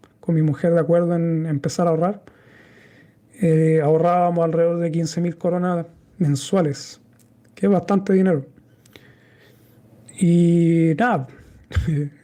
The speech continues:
vivíamos con lo justo, pero tratábamos de ahorrar en todo, en todo, en todo, en todo. Yo ropa me compro muy pocas veces, mi mujer también en, en aquel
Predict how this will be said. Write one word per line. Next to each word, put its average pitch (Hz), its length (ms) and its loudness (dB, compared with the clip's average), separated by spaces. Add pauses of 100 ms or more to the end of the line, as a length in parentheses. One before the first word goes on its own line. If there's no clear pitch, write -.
(120)
vivíamos 180 800 2
con 185 140 -2
lo 165 80 0
justo, 214 640 -4 (220)
pero 180 180 -2
tratábamos 202 440 0
de 190 40 2
ahorrar 208 240 0
en 185 100 0
todo, 165 300 -4
en 147 80 -8
todo, 185 240 -6
en 165 80 -8
todo, 170 220 -8
en 147 80 -12
todo. - 140 -20 (500)
Yo 170 120 2
ropa 175 240 2
me 165 100 0
compro 170 280 -2
muy 165 120 0
pocas 160 340 -2
veces, 185 360 -4
mi 165 80 0
mujer 156 240 -2
también 175 400 0
en, 175 100 2
en 175 340 0
aquel 175 240 0